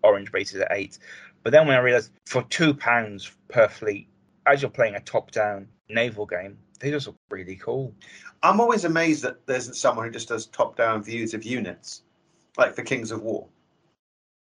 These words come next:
Speaker 2: 'Cause it's, you just put down a unit block and it's there. It's all enough. It's over there or it's gone. It's like a top-down, um, view of, like,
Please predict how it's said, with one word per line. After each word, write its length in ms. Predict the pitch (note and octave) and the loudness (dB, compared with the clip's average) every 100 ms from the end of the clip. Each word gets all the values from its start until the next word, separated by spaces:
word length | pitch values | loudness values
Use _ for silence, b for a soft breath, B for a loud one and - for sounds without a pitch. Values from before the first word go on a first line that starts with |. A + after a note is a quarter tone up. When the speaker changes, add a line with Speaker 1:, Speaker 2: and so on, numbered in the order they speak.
| _ _ _ _ _ _ _ _ - | _ _ _ _ _ _ _ _ -4
Speaker 2:
'Cause 200 | D3 C3 | 0 0
it's, 200 | C3 - | -2 -6
you 120 | D3+ | -8
just 280 | G#2+ C#3+ - | -6 -6 -4
put 140 | D3 | -4
down 500 | - A2+ G#2 G2+ G#2+ - | 0 0 0 -2 -8 -2
a 120 | G#2+ | 0
unit 340 | G#2+ A2+ G#2 - | 0 -2 -4 -2
block 220 | F#2 - | -2 -2
and 80 | G2+ | -8
it's 100 | - | 2
there. 460 | A#2 F#2+ E2 - - | 4 4 2 -2 -8
It's 80 | - | -4
all 120 | A#2 | -2
enough. 200 | G2 F2+ | -2 -6
It's 80 | G#2+ | 0
over 160 | G#2+ G#2 | 0 2
there 280 | G#2 F2+ | 0 0
or 40 | F#2 | -2
it's 120 | - | -4
gone. 320 | A#2 F2 D2+ _ b b b _ | 0 0 -2 _ b b b _
It's 80 | - | -6
like 120 | A#2 | -2
a 120 | A2+ G#2 | 0 0
top-down, 840 | - B2+ - B2 A2+ G#2+ G#2 G#2 _ _ _ _ _ | 2 2 4 2 2 0 -2 -8 _ _ _ _ _
um, 320 | G#2 G2+ F#2+ F#2 _ _ | -6 -6 -8 -20 _ _
view 340 | G#2+ A#2 A2 A2 | -10 -4 -2 -4
of, 120 | G2+ | -2
like, 320 | G2+ G#2 - | 0 0 -6